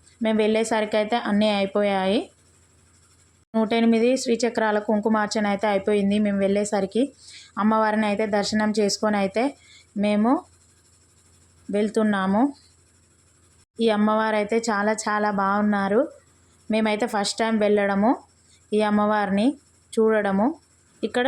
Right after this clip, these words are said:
శుక్రవారం, శుక్రవారము అన్నప్రసాదం కూడా జరుగుతుందంట. మేము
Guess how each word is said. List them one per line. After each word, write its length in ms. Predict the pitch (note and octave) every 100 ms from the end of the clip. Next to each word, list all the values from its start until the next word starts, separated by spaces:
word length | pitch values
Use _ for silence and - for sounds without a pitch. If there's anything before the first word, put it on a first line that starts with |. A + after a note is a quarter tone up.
| C#4
శుక్రవారం, 420 | C4 A#3 A#3+ B3 A#3+
శుక్రవారము 840 | A#3+ A#3 A3+ A3+ A3 A3 A3 A3+ D4 - - - -
అన్నప్రసాదం 720 | G3 A#3 A#3+ A3+ A#3 A3 A3 A3+
కూడా 160 | G#3+ G#3+ A3
జరుగుతుందంట. 680 | G#3+ G#3 G#3+ G#3+ G3+ F#3+ F#3+ A3 C4+ - - - - _ _ _ -
మేము 140 | A#3